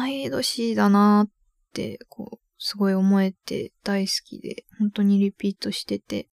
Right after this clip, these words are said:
なので、この映画の主題歌をミユナが担当してるっていうのが納得だし、こう、ほんのちょっ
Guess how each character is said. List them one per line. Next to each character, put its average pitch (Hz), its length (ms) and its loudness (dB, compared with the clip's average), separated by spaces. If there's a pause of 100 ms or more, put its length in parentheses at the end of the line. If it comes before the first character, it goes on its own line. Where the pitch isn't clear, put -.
(180)
な 220 140 8
の 196 160 4
で、 180 160 -4
こ 208 180 -6
の 202 240 2
映 202 160 2
画 202 160 0
の 190 180 0
主 - 180 -2
題 196 180 2
歌 - 240 -8
を - 140 -8
ミ 202 200 0
ユ 196 100 2
ナ 190 160 -2
が 202 120 -8
担 196 280 -2
当 196 240 -4
し - 120 -10
て 202 160 -2
る 202 80 2
っ 202 40 0
て - 160 -8
い 190 40 -2
う - 20 -2
の 190 160 -4
が 196 300 -6 (160)
納 190 180 2 (240)
得 214 240 -2
だ 208 140 6
し、 196 460 -2
こ 202 280 -8
う、 - 20 -10
ほ 214 120 2
ん 208 100 6
の 214 140 4
ち 226 100 -6
ょ - 20 0
っ 208 60 -8